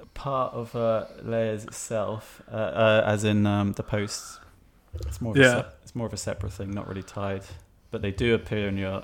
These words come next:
Speaker 1: profile, um, just, just as a way to record them, basically.
Speaker 2: Yeah.
Speaker 1: 'Cause if you, if you
Speaker 2: Okay.
Speaker 1: li-, if you like a few palettes, if you've seen a few palettes that someone's made, uh, that you like, uh,
Speaker 2: Yeah.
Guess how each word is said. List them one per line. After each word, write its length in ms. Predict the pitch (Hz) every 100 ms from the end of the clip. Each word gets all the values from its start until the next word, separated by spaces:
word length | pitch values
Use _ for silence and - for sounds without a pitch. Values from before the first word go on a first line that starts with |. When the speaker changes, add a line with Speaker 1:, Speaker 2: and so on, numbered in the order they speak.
| -
Speaker 1:
profile, 520 | 98 92 95 92 92 - - - - - - - -
um, 440 | 90 87 90 95 -
just, 300 | 110 - -
just 420 | 104 90 - - -
as 180 | 98 90
a 120 | 92
way 180 | 92 90
to 260 | 87 98 92
record 400 | 90 87 - 92
them, 100 | 92
basically. 520 | 87 90 - - 90 90 - - _ - - - - -
Speaker 2:
Yeah. 380 | 147 131 127 135 - - - - -
Speaker 1:
'Cause 140 | 110
if 120 | 113
you, 100 | - -
if 100 | -
you 60 |
Speaker 2:
Okay. 100 | 113
Speaker 1:
li-, 100 | 117 -
if 140 | -
you 80 | 117
like 280 | 107 101 -
a 40 |
few 180 | - 104
palettes, 400 | - 92 92 -
if 80 | 98
you've 100 | 90
seen 200 | - 92
a 40 |
few 160 | 87 92
palettes 420 | - 85 90 -
that 240 | - -
someone's 340 | - 95 87 -
made, 360 | 87 87 87
uh, 120 | 78 90
that 160 | 90 90
you 100 | 85
like, 380 | 87 92 - -
uh, 40 | 139
Speaker 2:
Yeah. 180 | 135